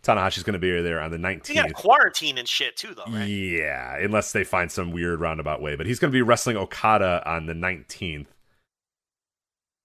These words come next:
Speaker 1: It's not imp-
Speaker 2: No, it, it, it, yeah, and then he doesn't have to wrestle again until the twenty-fourth.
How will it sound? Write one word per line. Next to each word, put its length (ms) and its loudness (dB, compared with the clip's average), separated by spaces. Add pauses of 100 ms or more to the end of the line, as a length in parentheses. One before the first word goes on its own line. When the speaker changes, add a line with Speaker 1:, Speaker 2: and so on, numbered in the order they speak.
Speaker 1:
It's 160 -6
not 200 -2 (680)
imp- 240 -4
Speaker 2:
No, 140 6
it, 240 2
it, 120 -10 (280)
it, 140 -8 (260)
yeah, 180 2
and 100 -2
then 100 2
he 80 0
doesn't 160 -2
have 100 2
to 60 -4
wrestle 280 2
again 120 -4
until 240 -8
the 60 -20
twenty-fourth. 600 -12